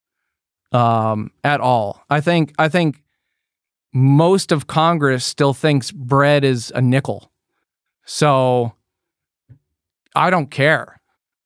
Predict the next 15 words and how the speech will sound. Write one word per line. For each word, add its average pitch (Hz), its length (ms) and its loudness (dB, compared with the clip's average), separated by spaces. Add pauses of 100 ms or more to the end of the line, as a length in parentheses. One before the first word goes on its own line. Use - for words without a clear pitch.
about 120 420 0 (960)
any 160 340 2
of 120 140 -2
their 117 180 -4
views. 110 540 -12 (680)
Um, 120 640 0 (1300)
and 196 140 2
I'm 220 80 2
not, 233 300 2 (260)
I'm 190 160 2
not 208 220 2
trying 190 320 2
to 156 60 0
get, 156 220 0
I'm, 180 260 0